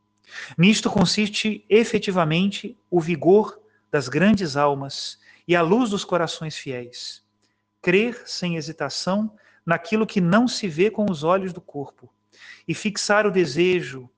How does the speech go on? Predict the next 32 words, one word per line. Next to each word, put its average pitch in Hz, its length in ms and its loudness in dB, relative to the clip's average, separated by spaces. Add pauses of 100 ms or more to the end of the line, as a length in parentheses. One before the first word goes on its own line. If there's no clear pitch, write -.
(140)
onde 156 180 -6
a 151 60 -2
vista 160 480 -6
não 156 120 -4
pode 165 400 0
chegar. 127 540 -16 (760)
Como 180 300 0
poderia 165 480 -2
nascer 156 380 -4
esta 160 240 -6
piedade 147 760 -2 (320)
ou 170 220 4
como 226 300 4
poderíamos 175 600 -2
ser 180 180 -2
justificados 170 840 -4
pela 202 280 0
fé - 540 -4 (420)
se - 180 -6
a 156 60 2
nossa 165 240 -4
salvação 170 600 -2
consistisse 170 960 -8 (260)
apenas 196 720 -2
naquilo 170 680 -4 (320)
que - 120 -4
nos 165 200 -4
é 151 80 2
dado 151 280 -2
ver? 165 400 -6 (680)
Na 151 80 -4
verdade, 147 640 -2